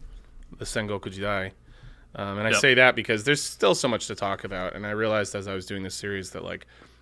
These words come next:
Speaker 1: I had to blaze through so much cool stuff. So periodically, I don't think I'm gonna do another series, but I think periodically I'll, like, jump back to this time period and talk about, like, specific things, which I know I've mentioned before, but,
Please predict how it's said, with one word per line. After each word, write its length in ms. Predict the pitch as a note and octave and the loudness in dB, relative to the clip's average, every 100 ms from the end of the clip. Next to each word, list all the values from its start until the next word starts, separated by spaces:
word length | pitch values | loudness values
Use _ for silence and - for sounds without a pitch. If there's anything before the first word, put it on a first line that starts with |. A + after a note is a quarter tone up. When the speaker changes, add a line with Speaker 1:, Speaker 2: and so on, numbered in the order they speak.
| - - | -12 4
Speaker 1:
I 40 | |
had 120 | D#3 B2+ | 4 4
to 60 | |
blaze 400 | G2+ A2 G#2+ G#2+ | 2 2 2 2
through 180 | A#2 G2+ | 0 -2
so 160 | - G2+ | -2 -6
much 180 | G2 | -8
cool 160 | - G2+ | -10 -8
stuff. 380 | - F#2+ G2+ - - - - | -8 -6 -6 -8 -20 -20 -16
So 360 | - F#3 F#3+ - - - | 4 6 6 2 -20 -4
periodically, 560 | - G#3+ C#3 G#2+ G#2 F#2+ | 6 10 10 8 4 2
I 40 | B2+ | 2
don't 80 | |
think 100 | B2 | 2
I'm 60 | G2+ | 0
gonna 120 | F#2+ | -2
do 140 | F#2+ F#2+ | -4 -6
another 200 | F#2 F2+ | -6 -8
series, 460 | - F#2+ F#2+ F#2 - | -8 -6 -8 -10 -8
but 100 | G#2+ | -8
I 20 | |
think 140 | A2 | -6
periodically 560 | - G2+ F#2 F#2 - F2+ | -6 -4 -4 -6 -8 -6
I'll, 120 | F2 | -6
like, 180 | G2+ - | -8 -8
jump 220 | G2+ G2 | -8 -6
back 180 | G#2 - | -6 -6
to 80 | - | -8
this 140 | G#2+ | -8
time 240 | - A2 G2+ | -6 -8 -6
period 320 | A2+ G#2 G#2+ | -6 -6 -6
and 100 | G#2+ | -8
talk 240 | A2+ G#2+ | -8 -8
about, 280 | - G#2+ - - | -8 -8 -8 -10
like, 140 | - | -12
specific 480 | - - - A2 - | -10 -10 -10 -10 -10
things, 400 | A#2 A2+ - - | -10 -10 -10 -12
which 160 | A2 A2+ | -10 -6
I 80 | |
know 140 | A2 G2+ | -6 -6
I've 80 | G2+ | -8
mentioned 320 | G2 - G2+ | -10 -12 -14
before, 260 | - - G2 | -10 -10 -8
but, 220 | G#2 | -8